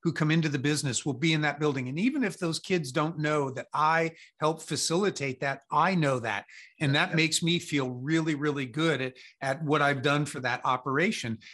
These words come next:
Speaker 1: If more people had that deep sense like that, I think there would be putting more, more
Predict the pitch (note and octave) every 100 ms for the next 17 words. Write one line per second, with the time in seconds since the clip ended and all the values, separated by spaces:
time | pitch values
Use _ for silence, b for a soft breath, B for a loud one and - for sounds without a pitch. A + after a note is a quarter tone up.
0 | B E3 - E3+ A3 A3 G#3+ F#3+ D3 A#2
1 | E3 C#3+ C#3+ C3 C#3 D#3+ - - G3+ A3
2 | - C3 A#2+ C3+ C3+ C3+ C3+ E3 - D3
3 | D3 C3+ B2 C#3 - E3+ D3 C3 B B
4 | B - D#3 E3+ D#3+ D#3+ C3